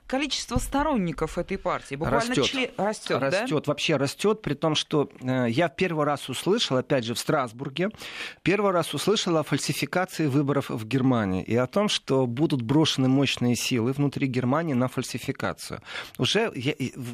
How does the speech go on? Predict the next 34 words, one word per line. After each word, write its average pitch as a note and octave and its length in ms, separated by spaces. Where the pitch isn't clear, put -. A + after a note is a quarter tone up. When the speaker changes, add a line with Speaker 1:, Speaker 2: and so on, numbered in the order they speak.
Speaker 2:
мне F3+ 140
уже F#3+ 160
схемы D#3 380
открывают, B2+ 640
как F#3 220
это D3+ 140
будет C3+ 300
происходить C#3 680
и C#3+ 80
где B2 300
это - 140
будет G2+ 260
происходить. F#2+ 640
Настолько C#3 720
деликатно B2 640
и B3 60
тонко, G3 340
что - 160
сразу C3+ 340
не B2+ 100
заметишь. C3 280
То A#2+ 60
есть A2 100
действительно D3+ 360
нужно D3 240
погрузи-, C#3 440
погрузиться C#3 640
в A2+ 60
систему C3+ 520
выборов, F#3+ 320
чтобы - 200
понимать, C#3+ 280
где B2 160
фальсификация. - 800